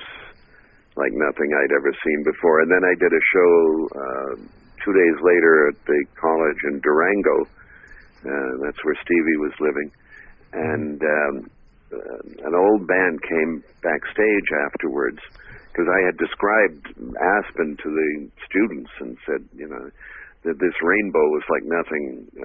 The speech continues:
I'd ever experienced before. And this old guy came backstage. He says, "I've lived in Aspen my entire life, and there's rainbows all the time." He says, "But I have never seen one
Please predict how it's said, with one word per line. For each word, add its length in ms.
I'd 100
ever 180
experienced 760
before. 520
And 420
this 280
old 200
guy 220
came 160
backstage. 600
He 180
says, 160
"I've 180
lived 240
in 140
Aspen 500
my 140
entire 560
life, 400
and 160
there's 240
rainbows 560
all 200
the 120
time." 340
He 80
says, 120
"But 120
I 120
have 180
never 480
seen 320
one 360